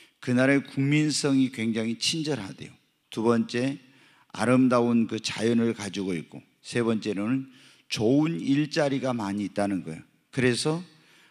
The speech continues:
카나다를 가장 세계 사람들이, 어, 살고 싶어하는 그런 나라라고 하는 것입니다. 어, 여러분,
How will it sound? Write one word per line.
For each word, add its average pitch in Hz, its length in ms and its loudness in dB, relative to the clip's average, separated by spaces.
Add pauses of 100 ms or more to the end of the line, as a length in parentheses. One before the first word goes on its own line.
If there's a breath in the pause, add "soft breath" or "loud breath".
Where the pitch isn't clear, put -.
(140 soft breath)
카나다를 151 840 0 (380 soft breath)
가장 139 680 -6
세계 147 340 -2
사람들이, 139 840 0 (300 soft breath)
어, 92 120 -8
살고 160 420 0
싶어하는 135 560 0
그런 120 260 -2
나라라고 98 760 -6 (200)
하는 113 240 -6
것입니다. 87 520 -6 (920 loud breath)
어, 117 160 4
여러분, 143 560 6